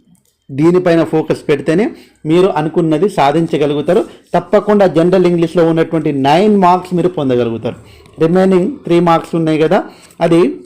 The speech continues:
మెథడాలజీకి సంబంధించింది. ఈ మెథడాలజీ అనేటువంటిది, మెథడాలజీ అనేటువంటిది ఇందులో ఇంపార్టెంట్ కాన్సెప్ట్స్ ఉంటాయండి,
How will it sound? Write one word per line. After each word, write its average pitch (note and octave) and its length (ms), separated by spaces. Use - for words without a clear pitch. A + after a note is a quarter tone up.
మెథడాలజీకి F3+ 840
సంబంధించింది. E3 840
ఈ F#3 120
మెథడాలజీ F3+ 760
అనేటువంటిది, F#3+ 1040
మెథడాలజీ F3 580
అనేటువంటిది F#3+ 560
ఇందులో G#3 240
ఇంపార్టెంట్ G#3+ 1080
కాన్సెప్ట్స్ F#3+ 540
ఉంటాయండి, B2 460